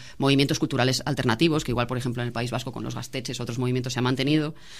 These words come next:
pero que realmente en general, pues, han desaparecido del mapa.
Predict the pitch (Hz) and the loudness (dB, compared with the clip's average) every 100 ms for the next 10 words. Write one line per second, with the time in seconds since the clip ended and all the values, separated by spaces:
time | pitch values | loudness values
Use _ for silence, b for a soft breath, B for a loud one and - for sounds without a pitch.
0 | B - 135 139 139 143 156 175 185 180 | B 2 4 4 6 6 6 4 2 4
1 | 165 196 190 180 - 190 190 135 127 120 | 4 2 0 -8 -2 -2 0 -2 -2 -4
2 | 127 123 120 123 127 | -2 -4 -4 -6 -8